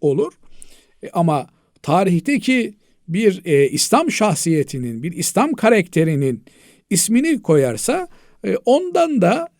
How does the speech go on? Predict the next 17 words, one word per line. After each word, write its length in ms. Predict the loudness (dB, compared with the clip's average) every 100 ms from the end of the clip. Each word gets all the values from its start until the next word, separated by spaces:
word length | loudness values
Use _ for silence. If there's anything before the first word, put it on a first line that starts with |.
| -6
e, 80 | -2 -2 -2 -4 -8 -6
en 140 | -4
azından 580 | 0 0 0 0 0 2
niyet 300 | 2 2 2
olarak, 540 | 0 -2 -8 -14 _ _ _ _ -10
yani 180 | -4
mesela 420 | -4 -4 -6 -8 -6
diyelim 300 | -6 -6 -6
ki 260 | -6 -8 -10 -20 _ _
çocuğun 380 | 0 2 2 0
ismini 340 | -2 -2 -2
Fatih 380 | 0 -2 0 -2
Sultan 360 | 0 -2 0 2
Mehmet 380 | 2 2 -2
koymuş 380 | -4 -10 -12 -6
veya 360 | -2 2 2 0
işte, 400 | -4 -2 -2